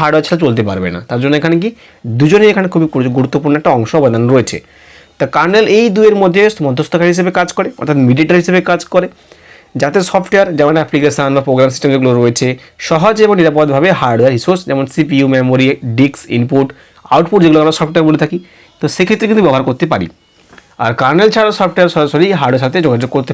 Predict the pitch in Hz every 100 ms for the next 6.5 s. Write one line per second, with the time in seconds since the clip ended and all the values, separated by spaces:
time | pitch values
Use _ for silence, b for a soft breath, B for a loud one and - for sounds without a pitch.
0 | 170 160 110 92 b b b - 151 190
1 | 208 202 196 180 147 151 151 156 175 170
2 | 214 - 143 147 156 170 170 139 139 180
3 | 185 - _ - 143 - 147 170 135 143
4 | 151 156 190 202 262 339 B B B 135
5 | 120 135 156 160 - 156 - 131 160 127
6 | 123 127 117 104 92